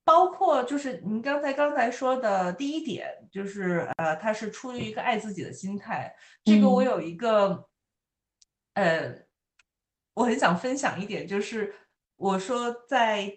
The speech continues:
Speaker 1: 第，我们交往的第一年的时候，我有跟一个，呃，中国男生交往。然后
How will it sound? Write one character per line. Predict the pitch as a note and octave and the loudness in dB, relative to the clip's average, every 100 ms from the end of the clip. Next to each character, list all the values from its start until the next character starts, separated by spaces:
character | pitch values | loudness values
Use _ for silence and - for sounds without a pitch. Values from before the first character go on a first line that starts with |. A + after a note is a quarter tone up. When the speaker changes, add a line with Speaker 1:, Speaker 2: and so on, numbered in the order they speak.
| - | -4
Speaker 1:
第， | C#4+ - | -4 -2
我 | F#3+ | 0
们 | F#3 | 2
交 | C4+ B3+ | 4 4
往 | |
的 | E3+ | 4
第 | F3+ C4 C4+ | -2 -4 -4
一 | |
年 | C4+ E3 | -4 -4
的 | E3 | -4
时 | F#3 - D#3 | -6 -6 -8
候， | - F#3 E3+ E3 | -4 -2 0 0
我 | E3 E3+ | -2 0
有 | G3 - | -2 -6
跟 | - G#3 G3+ G#3 | -6 -6 -4 -4
一 | F3+ | -4
个， | F3+ G#3+ F#3 F3 E3 D#3 - | -2 -2 0 2 2 0 -4
呃， | E3+ | -6
中 | A3+ A#3+ | -6 -4
国 | A3+ | -4
男 | F3 C#3 | -4 -4
生 | F3 D#3+ | -6 -6
交 | F3 D3+ | -4 -6
往。 | D3 F#2+ - _ _ _ _ _ _ _ _ | -6 -10 -16 _ _ _ _ _ _ _ _
然 | G#3+ A3+ | -2 0
后 | B3+ B3+ A3+ G#3 - - | 4 4 4 2 -2 -8